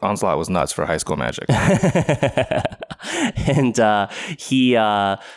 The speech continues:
Speaker 2: would always, you know, he would always beat everyone, you know, c-, or he would at least always beat me. And he would have, like, Howling Minds, and he'd have, like, Mog Fanatic and Raging Goblin and the Goblin King and things like that. And I would have some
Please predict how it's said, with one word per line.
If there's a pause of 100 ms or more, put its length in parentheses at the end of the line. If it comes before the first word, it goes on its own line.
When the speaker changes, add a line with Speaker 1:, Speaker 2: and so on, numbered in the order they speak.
Speaker 2:
would
always,
you
know, (100)
he
would
always
beat
everyone,
you
know,
c-,
or
he
would
at
least
always
beat
me.
And
he
would
have,
like,
Howling
Minds,
and
he'd
have,
like, (240)
Mog
Fanatic
and
Raging
Goblin
and
the
Goblin
King
and
things
like
that. (640)
And
I
would
have
some